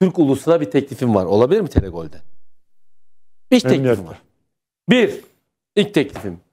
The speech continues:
Speaker 1: Bu kupa bundan sonra Süper Kupa olmasın adı.
Speaker 2: Hı.
Speaker 1: Bu kupanın bundan sonra adı Atatürk Kupası olsun. Bugünden itibaren bu yapılan kahpelik, şerefsizlik, haysiyetsizlikten sonra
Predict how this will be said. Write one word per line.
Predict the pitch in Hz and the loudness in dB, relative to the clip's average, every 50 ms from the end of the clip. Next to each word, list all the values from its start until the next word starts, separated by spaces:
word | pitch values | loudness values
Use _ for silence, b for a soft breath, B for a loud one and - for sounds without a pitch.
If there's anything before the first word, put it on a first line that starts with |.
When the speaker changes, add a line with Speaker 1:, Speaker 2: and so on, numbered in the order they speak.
| _ _ _ _ _ _ _ _ _ _ _ _ _ _ _ _ | _ _ _ _ _ _ _ _ _ _ _ _ _ _ _ _
Speaker 1:
Bu | 143 202 233 - | 0 0 0 2
kupa | 208 202 202 190 175 180 | 0 2 2 2 2 2
bundan | 202 208 214 208 | 2 2 2 2
sonra | 202 202 214 208 202 | 2 2 0 0 0
Süper | 208 - 180 - 208 202 175 | 0 -2 0 2 2 2 2
Kupa | - 160 196 202 | -2 0 2 2
olmasın | 202 190 175 160 - - 156 | 2 4 2 0 -2 -4 -4
adı. | 135 127 135 107 117 139 143 139 - _ _ _ _ _ _ _ _ _ _ _ _ _ _ - | -2 0 0 2 2 0 0 0 -6 _ _ _ _ _ _ _ _ _ _ _ _ _ _ -12
Speaker 2:
Hı. | 82 76 - _ _ _ _ _ _ _ _ _ - | -12 -12 -12 _ _ _ _ _ _ _ _ _ 0
Speaker 1:
Bu | 165 226 - | 0 2 2
kupanın | - 202 202 208 196 185 175 170 160 147 | 0 0 2 2 2 2 2 2 2 2
bundan | 170 180 190 202 196 185 | 0 2 2 2 2 0
sonra | 190 - 175 165 156 151 - - _ _ _ _ | 2 2 2 2 2 0 -2 -4 _ _ _ _
adı | 143 156 151 - 175 190 208 220 220 - - - _ _ _ _ _ _ _ _ _ _ _ _ _ _ _ _ - | 0 0 2 2 2 2 2 0 -2 -10 -18 -20 _ _ _ _ _ _ _ _ _ _ _ _ _ _ _ _ -2
Atatürk | 190 190 220 214 208 180 147 - | 0 0 0 0 0 -2 -4 -4
Kupası | - - - 107 - - - | -6 -4 -4 -4 -4 -4 -12
olsun. | - - - _ _ _ _ _ _ _ _ _ _ _ _ _ _ _ _ _ _ _ _ _ _ _ _ _ _ _ _ _ | -16 -16 -18 _ _ _ _ _ _ _ _ _ _ _ _ _ _ _ _ _ _ _ _ _ _ _ _ _ _ _ _ _
Bugünden | 226 262 233 254 247 214 202 175 170 | 2 4 4 2 4 4 2 2 2
itibaren | 175 175 175 180 139 143 131 127 120 131 135 - - _ _ - | 0 2 2 2 2 2 2 2 2 0 0 -2 -10 _ _ 0
bu | 226 240 | 2 4
yapılan | 233 208 185 - 175 165 160 156 147 - | 4 2 2 2 2 2 2 0 -2 -2
kahpelik, | - 165 170 165 170 - 160 143 131 135 135 - | 0 0 0 0 0 0 0 0 0 -2 -6 -8
şerefsizlik, | _ _ - 160 170 175 170 170 - - 139 127 110 117 117 - | _ _ 0 2 4 4 2 0 0 -4 -4 -2 0 -2 -2 0
haysiyetsizlikten | - 127 147 156 147 - 156 135 - 131 135 135 131 - 165 160 | 0 0 0 0 2 0 -2 -2 -2 -6 -10 -10 0 0 0 0
sonra | 151 156 - 110 92 85 87 95 | 0 -4 -6 -8 -8 -8 -8 -12